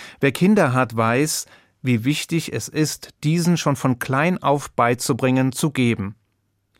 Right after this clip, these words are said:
Und dabei geht es nicht nur um das Teilen, das den Kleinen oft so schwer fällt,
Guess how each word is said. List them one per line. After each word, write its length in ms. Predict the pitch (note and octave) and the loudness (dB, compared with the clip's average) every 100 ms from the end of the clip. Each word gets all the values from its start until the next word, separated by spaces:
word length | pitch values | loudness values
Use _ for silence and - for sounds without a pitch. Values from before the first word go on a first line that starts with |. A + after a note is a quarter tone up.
| - - | -20 -6
Und 140 | D#3 | 0
dabei 180 | C#3+ F3 | 2 2
geht 160 | E3 E3 | 2 2
es 140 | D#3+ | 2
nicht 260 | E3 F3 - | 0 0 2
nur 180 | C#3+ C3 | 4 4
um 140 | B2 | 2
das 300 | A#2 A2 - | 2 2 -2
Teilen, 560 | - - A#2+ A#2+ A#2 G#2+ | -4 0 2 4 4 4
das 140 | A#2+ | 0
den 160 | - A#2+ | 0 -2
Kleinen 400 | A#2+ A#2 A#2+ A#2 | 0 2 2 0
oft 200 | A#2+ - | -4 -6
so 120 | B2+ | -6
schwer 340 | - B2+ A#2+ | -4 0 0
fällt, 400 | A2+ A#2 G2 F#2 | 0 -2 -4 -6